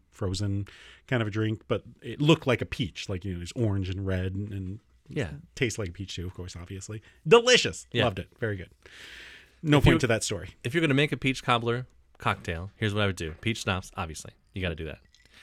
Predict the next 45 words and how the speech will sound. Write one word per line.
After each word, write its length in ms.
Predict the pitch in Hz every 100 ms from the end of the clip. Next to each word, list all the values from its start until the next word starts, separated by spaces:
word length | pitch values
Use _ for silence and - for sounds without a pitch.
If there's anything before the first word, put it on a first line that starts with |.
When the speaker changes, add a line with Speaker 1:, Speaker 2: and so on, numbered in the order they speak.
| - -
Speaker 2:
And 120 | 107
then 360 | 147 110 135 - _ _ _ _ _ _ _ _ _
s-, 200 | - - -
some 360 | 113 98 90 - _
butterscotch, 920 | 101 110 160 - - 202 202 202 - 190
maybe? 340 | 185 196 202
Speaker 1:
Okay. 240 | 185 - 196
All 60 | - _ -
Speaker 2:
Right? 80 | 151 180
Speaker 1:
right. 80 | 254 -
I 100 | 156
could 140 | 147 202
see 100 | 147
that. 40 | 131 160
Speaker 2:
Butterscotch 180 | 160 151
schnapps. 640 | - 156 165 - - - _ - _ _
And 140 | - 123
then 520 | 123 123 123 123 123 _ _ _ _ _ -
whipped 240 | 113 -
cream 280 | - 147 151
vodka. 540 | 135 127 151 180 196 - - 131
Speaker 1:
Okay. 320 | - 135 175 -
Mm, 220 | 147 170
mm-hmm. 200 | 98 95
Speaker 2:
That'd 160 | 107 156
be 100 | 135
a 60 |
sh-, 100 | 98
this 140 | - 151
is 80 | 139
more 100 | 107
like 140 | 87
a 40 |
shot. 400 | 85 - 104 82 - _ -
Speaker 1:
Maybe 720 | 131 139 156 165 160 156 151 -
a 80 |
little 240 | 131 139 139
bit 120 | 131
of, 80 | 127
like, 200 | 123 117
cinnamon 440 | - 131 127 131
sugar 440 | 127 135 127 147 156
around 340 | 147 120 120
the 60 | 120
rim. 300 | 117 165